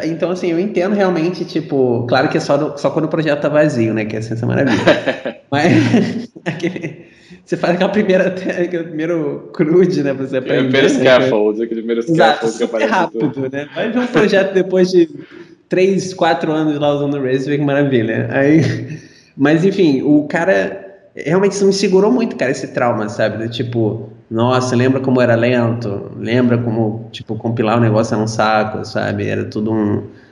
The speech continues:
Speaker 1: mas realmente, acho que é, é questão de amadurecimento mesmo, cara, e você saber ver o, o, quais são os pontos positivos e negativos. E
Speaker 2: É,
Speaker 1: também
Speaker 2: também
Speaker 1: que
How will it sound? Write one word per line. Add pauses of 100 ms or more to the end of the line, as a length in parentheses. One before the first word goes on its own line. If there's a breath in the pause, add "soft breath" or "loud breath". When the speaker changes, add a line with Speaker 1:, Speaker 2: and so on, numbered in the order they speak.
(320 loud breath)
Speaker 1:
mas
realmente,
acho
que
é,
é
questão
de
amadurecimento
mesmo,
cara,
e
você
saber
ver
o,
o,
quais
são
os
pontos
positivos
e
negativos. (680 soft breath)
E
Speaker 2:
É,
Speaker 1:
também
Speaker 2:
também
Speaker 1:
que